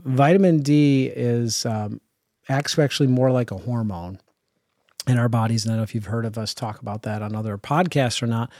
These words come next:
but, uh, if you have a vitamin D blood test done, you will have your, uh, number scored against a reference range, which is from thirty to one hundred, and that's a pretty standard range across the country. Um,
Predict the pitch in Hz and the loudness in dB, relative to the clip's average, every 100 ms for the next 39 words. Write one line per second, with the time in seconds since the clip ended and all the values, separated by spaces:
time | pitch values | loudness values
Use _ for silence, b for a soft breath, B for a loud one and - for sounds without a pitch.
0 | B B B 135 143 131 - 131 123 117 | B B B 4 4 4 0 0 0 -2
1 | 123 127 156 147 143 151 196 139 135 143 | -2 2 6 6 6 4 4 4 4 4
2 | 151 143 131 139 127 123 131 127 131 120 | 4 2 2 2 2 2 2 0 -2 -2
3 | - 127 110 135 123 131 135 b b b | -4 -6 -2 0 2 0 -2 b b b
4 | b - 127 127 131 123 131 131 135 131 | b 0 2 4 4 4 2 2 2 2
5 | 131 120 117 - 110 104 98 98 113 127 | 0 -2 -6 -6 -4 -2 -6 -6 0 4
6 | 151 156 151 - - 139 131 131 120 127 | 6 6 4 2 -2 0 2 2 2 0
7 | 123 - 117 104 117 120 151 139 - 143 | 0 0 -2 0 -2 0 0 0 0 0
8 | 156 170 170 - b b b - 131 143 | 2 0 -4 -10 b b b 0 2 2
9 | 117 139 131 107 139 135 143 147 - 139 | 2 2 0 0 2 4 4 2 0 0
10 | 127 123 - 120 135 175 151 127 123 131 | 0 -2 -2 0 2 2 2 2 0 -2
11 | 117 127 - - 123 123 123 113 113 123 | 0 0 0 -2 0 0 -2 -2 0 0
12 | 127 120 120 113 - - 110 110 165 208 | -2 -4 -4 -6 -10 -10 -8 -4 -2 -2
13 | 185 b b b b - 123 123 117 113 | -4 b b b b 0 2 2 0 -2
14 | 135 | -6